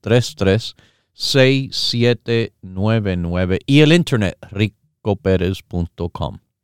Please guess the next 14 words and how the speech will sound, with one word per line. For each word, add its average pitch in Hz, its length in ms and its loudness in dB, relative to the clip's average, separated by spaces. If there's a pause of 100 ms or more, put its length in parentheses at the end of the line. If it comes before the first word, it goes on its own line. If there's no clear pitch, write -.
(460)
Claro. 202 320 2 (1900)
Eh, 110 680 2 (260)
cerramos 139 1120 2 (960)
el 117 220 2
treinta 120 420 2
y 113 80 0
uno 151 240 2
de 135 140 0
diciembre, 139 600 0
domingo, 190 680 2 (1000)
y 139 220 2
el 123 240 4
día 151 420 4 (120)
primero, 123 640 4